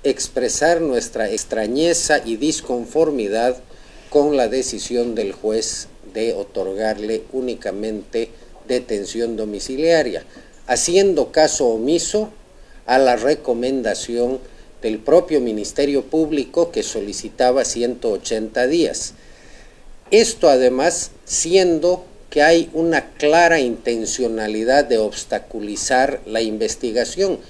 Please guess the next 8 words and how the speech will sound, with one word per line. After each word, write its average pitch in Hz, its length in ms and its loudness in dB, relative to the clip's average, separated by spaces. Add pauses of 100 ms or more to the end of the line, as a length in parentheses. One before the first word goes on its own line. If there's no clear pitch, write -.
(300)
y 151 160 6
es 185 140 6
por 143 240 2
eso 180 240 2
justamente 139 840 -2
que 113 100 -6
estamos 156 680 2 (320)
disconformes 156 1120 2